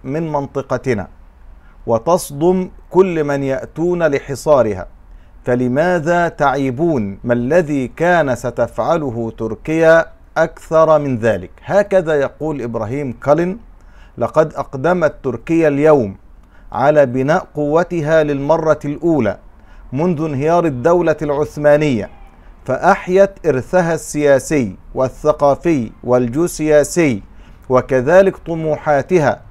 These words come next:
وتخلصت من الغبار الذي كان يعتريها، وأعادت اكتشاف جيناتها السياسية." هذا الرجل في الحقيقة ملهم،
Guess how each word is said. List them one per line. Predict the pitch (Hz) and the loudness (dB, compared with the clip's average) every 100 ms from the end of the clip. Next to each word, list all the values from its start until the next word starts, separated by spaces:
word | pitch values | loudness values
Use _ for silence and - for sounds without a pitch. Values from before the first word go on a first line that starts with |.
| - | -8
وتخلصت | 135 139 147 - 139 143 180 - - | -2 0 -2 -4 -4 -2 -2 -2 -6
من | 151 | -2
الغبار | 151 139 123 139 151 180 185 175 151 | 0 0 0 0 4 4 4 2 -4
الذي | 135 165 160 151 | -2 -2 -2 -6
كان | 160 180 170 | -2 -2 0
يعتريها، | 156 131 131 147 156 165 117 104 - - - - | 0 0 0 0 0 0 -2 -4 -10 -20 -20 -4
وأعادت | 151 156 143 170 196 185 185 - | 0 2 4 6 4 4 -2 -6
اكتشاف | 147 - 139 180 185 135 | -14 -10 -8 2 2 0
جيناتها | 127 151 147 139 127 180 170 | -8 -6 -4 -4 -2 -2 -4
السياسية." | 156 - 143 120 - 110 87 - - - - - - - | -6 -2 2 2 0 -8 -8 -12 -20 -20 -20 -20 -18 0
هذا | 220 208 | 2 4
الرجل | 190 196 185 170 | 2 2 0 -2
في | 156 | -4
الحقيقة | 139 131 - 165 170 - 156 160 156 151 | -8 -10 -6 -2 -2 2 4 6 4 2
ملهم، | 135 143 175 156 131 127 104 | -4 -4 -2 -2 0 0 0